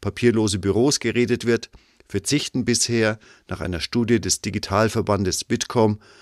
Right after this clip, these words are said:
gerade mal fünfzehn Prozent der Firmen komplett auf Papier.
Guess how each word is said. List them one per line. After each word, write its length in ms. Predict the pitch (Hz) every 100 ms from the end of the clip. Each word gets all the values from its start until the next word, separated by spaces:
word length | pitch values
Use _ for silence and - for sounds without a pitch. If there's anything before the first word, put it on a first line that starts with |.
| - -
gerade 360 | - 147 113 110
mal 180 | 107 107
fünfzehn 580 | - - 98 - - 98
Prozent 600 | 131 - 107 95 - 98
der 80 |
Firmen 500 | 92 101 95 92 101
komplett 420 | - 139 - 78 -
auf 220 | 87 -
Papier. 520 | 135 131 135 101 -